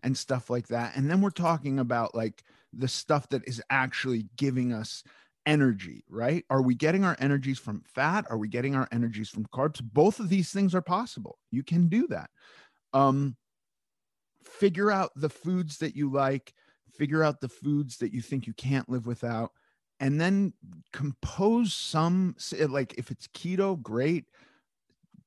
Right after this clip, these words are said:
but why not do keto and understand also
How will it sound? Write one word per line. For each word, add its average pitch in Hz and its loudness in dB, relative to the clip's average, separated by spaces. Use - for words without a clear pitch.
but 175 -4
why 135 0
not 254 2
do 170 0
keto 190 2
and 147 2
understand 151 0
also 120 0